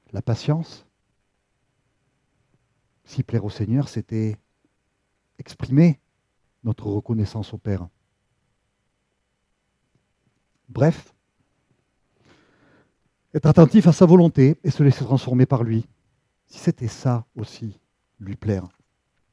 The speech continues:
lui faire confiance, se laisser transformer, dans notre marche, c'est-à-dire dans notre mouvement vers lui. Avoir en toute chose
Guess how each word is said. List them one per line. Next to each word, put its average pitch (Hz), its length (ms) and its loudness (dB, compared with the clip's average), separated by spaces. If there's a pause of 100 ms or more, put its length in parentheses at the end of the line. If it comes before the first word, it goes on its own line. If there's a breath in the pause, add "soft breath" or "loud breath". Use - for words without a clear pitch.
(540)
lui 101 80 -18
faire - 180 -6
confiance, 110 600 -12 (1120)
se 110 60 -18
laisser 101 200 -10
transformer, 104 600 -10 (1200)
dans 127 160 2
notre 135 240 2
marche, 117 400 -2 (440)
c'est-à-dire 120 400 -4
dans 107 120 -4
notre 113 260 -6
mouvement 110 500 -6 (580)
vers 110 160 -8
lui. 95 240 -16 (1080)
Avoir 135 380 6
en 127 80 4
toute 165 300 -2
chose 120 480 -2